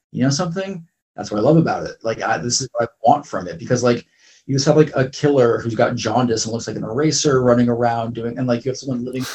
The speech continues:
the attic and they collect eyeballs. And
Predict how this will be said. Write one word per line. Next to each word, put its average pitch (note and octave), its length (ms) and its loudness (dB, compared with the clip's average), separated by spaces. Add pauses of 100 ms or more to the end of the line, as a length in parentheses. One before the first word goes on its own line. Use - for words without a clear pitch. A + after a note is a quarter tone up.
(140)
the E3+ 60 0
attic D#3 320 2
and A#2+ 100 -2
they A2+ 60 -8
collect - 400 -6
eyeballs. C#3+ 840 2 (500)
And B2 260 0